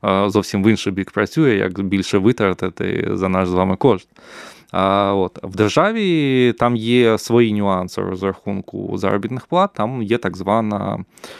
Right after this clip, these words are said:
а, тарифний розряд, е, перший розряд єдиної тарифної сітки.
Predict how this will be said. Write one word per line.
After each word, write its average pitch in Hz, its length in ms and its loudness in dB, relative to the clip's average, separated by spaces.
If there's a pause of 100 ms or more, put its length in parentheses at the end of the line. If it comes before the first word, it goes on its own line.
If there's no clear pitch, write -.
(200)
а, 110 500 -4 (320)
тарифний 104 420 2
розряд, 120 460 0 (140)
е, 107 420 -4
перший 110 340 0
розряд 123 380 0 (120)
єдиної 107 500 2
тарифної 98 460 0
сітки. - 400 -6